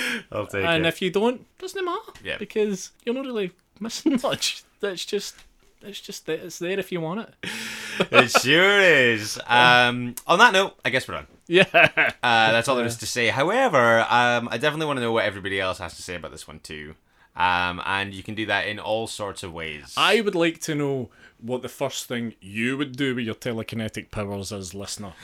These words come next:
Speaker 1: That's a fucking great question.
Speaker 2: Yes.
Speaker 1: Yes.
Speaker 2: If
Speaker 1: Yeah.
Speaker 2: you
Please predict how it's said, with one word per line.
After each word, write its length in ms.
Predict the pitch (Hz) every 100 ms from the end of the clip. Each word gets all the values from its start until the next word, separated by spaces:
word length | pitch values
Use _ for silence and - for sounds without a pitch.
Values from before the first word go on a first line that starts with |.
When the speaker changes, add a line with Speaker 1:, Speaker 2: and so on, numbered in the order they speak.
| 139
Speaker 1:
That's 160 | 120 147
a 60 |
fucking 260 | 135 143 135
great 260 | 110 120 -
question. 460 | 95 - 78 76 _
Speaker 2:
Yes. 540 | 101 107 95 - - -
Speaker 1:
Yes. 80 | 196
Speaker 2:
If 60 |
Speaker 1:
Yeah. 200 | 196 202
Speaker 2:
you 240 | 208 202